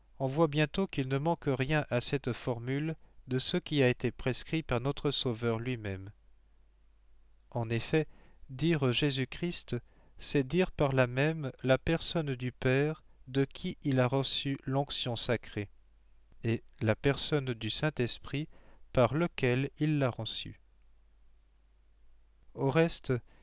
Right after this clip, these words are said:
il est très permis de douter que les apôtres aient conféré le baptême de cette manière. Saint Ambroise, saint Basile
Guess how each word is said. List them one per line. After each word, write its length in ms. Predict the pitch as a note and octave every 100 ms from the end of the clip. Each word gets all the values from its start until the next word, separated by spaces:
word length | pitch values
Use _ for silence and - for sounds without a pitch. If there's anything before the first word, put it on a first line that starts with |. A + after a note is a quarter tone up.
| - - -
il 160 | D3
est 120 | D3+ -
très 220 | - F3+
permis 360 | - D#3 E3+
de 140 | D3 B2
douter 380 | C3 C3+ - -
que 140 | C#3
les 220 | B2 A#2
apôtres 480 | C3 - E3+ E3+ -
aient 60 | B2
conféré 480 | B2 - B2+ D3
le 100 | B2+
baptême 440 | A2+ A2+ - D#3 C#3+
de 100 | A#2
cette 280 | - C3 -
manière. 500 | A#2 G#2+ G2 F#2+ - - - _ _ - - - - _ - _ - - - -
Saint 280 | - B2+ -
Ambroise, 760 | B2 A#2 A#2 C3 D3 D#3 A#2+ -
saint 300 | - - C#3+
Basile 640 | C3 B2 A#2 C#3 D3+ E3